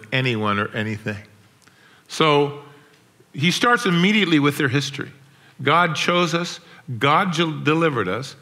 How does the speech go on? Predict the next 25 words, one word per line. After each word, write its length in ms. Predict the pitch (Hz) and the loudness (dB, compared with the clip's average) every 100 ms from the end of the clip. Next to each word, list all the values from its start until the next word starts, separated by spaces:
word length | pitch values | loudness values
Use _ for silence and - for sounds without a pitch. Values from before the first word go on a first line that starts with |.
| - - - | -20 -10 -2
and 160 | 165 | 0
then 180 | 190 208 | 2 0
thirdly, 600 | - - - 220 226 170 | -2 -10 0 2 4 2
verse 520 | 143 135 147 151 160 | 0 -2 -4 0 0
eighteen, 480 | 185 151 160 147 139 - - | 0 -2 0 0 -2 -10 -18
for 280 | - 170 170 | -2 2 2
about 460 | 165 170 170 165 - | 4 4 2 0 -10
forty 440 | - 214 226 208 | -2 4 4 4
years 320 | 175 160 175 | 6 6 4
he 60 | 185 | 2
put 180 | - 214 | 2 2
up 180 | 254 262 | 2 2
with 140 | 160 | 2
us 460 | 110 - - - - _ _ _ _ _ _ _ - | 0 -2 -10 -12 -16 _ _ _ _ _ _ _ -2
and 100 | 147 | 0
our 180 | 143 135 | 2 4
ways 540 | 143 170 180 175 - - - - _ | 4 4 2 0 -6 -14 -20 -20 _
in 120 | 156 | 0
the 80 | 151 | 2
wilderness. 640 | 139 120 104 92 - - - _ _ - - - | 4 2 0 -6 -12 -20 -20 _ _ -20 -20 -2
We 180 | 175 202 | 2 4
had 200 | 185 151 | 2 0
been 160 | 156 | 0
so 220 | 143 143 | 2 0
faithless, 1080 | 131 - - 180 208 - 151 147 123 127 - | 0 -4 0 2 0 -2 2 4 2 0 -10